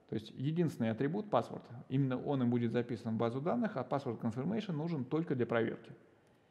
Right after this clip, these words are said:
Кроме того, мы можем сделать проверку любых данных через validates each,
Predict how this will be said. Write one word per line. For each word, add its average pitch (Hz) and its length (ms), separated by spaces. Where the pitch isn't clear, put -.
Кроме 220 260
того, 180 240
мы 165 140
можем 180 440
сделать 165 360
проверку 143 600
любых 135 340
данных 165 340
через 117 340
validates 113 580
each, - 280